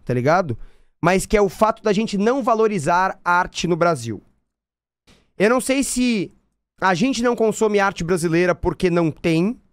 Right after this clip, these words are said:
e aí a gen-, isso não valoriza e não tem, ou se é o fato da gente não valorizar faz com que a gente não consuma, não sei. Eu acho que um leva ao outro e a outro leva ao um.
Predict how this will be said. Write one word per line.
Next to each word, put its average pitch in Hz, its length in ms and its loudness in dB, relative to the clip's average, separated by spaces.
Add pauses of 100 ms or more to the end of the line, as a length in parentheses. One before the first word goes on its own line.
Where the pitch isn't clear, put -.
(880)
e 156 100 2
aí 160 220 2
a 165 60 2
gen-, 147 160 -6
isso 165 380 -2
não 160 180 2
valoriza 165 540 0
e 160 100 0
não 160 160 0
tem, 185 320 0
ou 220 120 2
se 214 260 -2
é 196 100 2
o 180 60 -2
fato 226 300 -2
da 220 100 2
gente 190 200 -4
não 202 80 2
valorizar 185 460 0
faz 185 160 -2
com - 40 -20
que - 60 -2
a - 20 -2
gente 170 180 -4
não 180 100 -2
consuma, 190 380 -2
não 226 100 2
sei. 151 200 -2
Eu 160 80 2
acho 214 160 -2
que - 80 -6
um 247 100 -2
leva 226 200 0
ao 185 100 2
outro 220 260 2
e 220 40 0
a 202 80 2
outro 202 280 2
leva 196 160 2
ao 165 100 2
um. 170 220 2